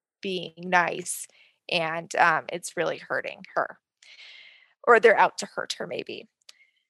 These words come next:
Yeah. Again, circling back to everything Tennessee Williams said with his, <laughs> the, the meaning of his scenes he wrote. Yeah, and then what does the title mean?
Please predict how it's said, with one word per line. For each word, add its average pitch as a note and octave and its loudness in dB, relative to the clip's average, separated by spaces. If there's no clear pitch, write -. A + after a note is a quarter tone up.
Yeah. A3 4
Again, B3+ 8
circling A#3+ 4
back A3+ 6
to B3 6
everything A#3 2
Tennessee A#3+ -4
Williams B3 6
said A#3+ 4
with B3 -2
his, B3 -2
<laughs> - -20
the, A#3 -6
the A#3 -8
meaning A3 -4
of G#3+ -2
his A#3+ -6
scenes E4 -6
he G3+ -4
wrote. G2+ -2
Yeah, D#4+ 6
and C#4 6
then D4+ 6
what G#4 8
does A4+ 0
the A#4+ 8
title C5 8
mean? G#3+ 0